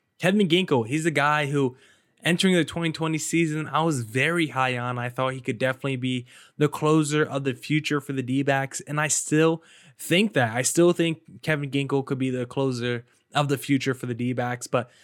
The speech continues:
the twenty twenty season wasn't, uh, you know, didn't give me a lot of confidence in that statement. And I'm hoping in twenty twenty-one, you know, we could just chalk up last year to being a weird year,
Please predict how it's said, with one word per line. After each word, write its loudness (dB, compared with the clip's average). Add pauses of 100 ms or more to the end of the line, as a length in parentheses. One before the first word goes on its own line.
(120)
the 0
twenty -2
twenty -2
season 0 (160)
wasn't, 0
uh, -8
you -4
know, -2
didn't -2
give 0
me -2
a -6
lot 2
of -4 (260)
confidence -2
in 2
that 0
statement. 0
And 2 (320)
I'm -2
hoping 2
in 0
twenty -4
twenty-one, 0 (120)
you -4
know, 0
we -2
could -2
just -4
chalk -2
up 0
last -2
year -2
to -8
being -4
a -2
weird 0
year, -2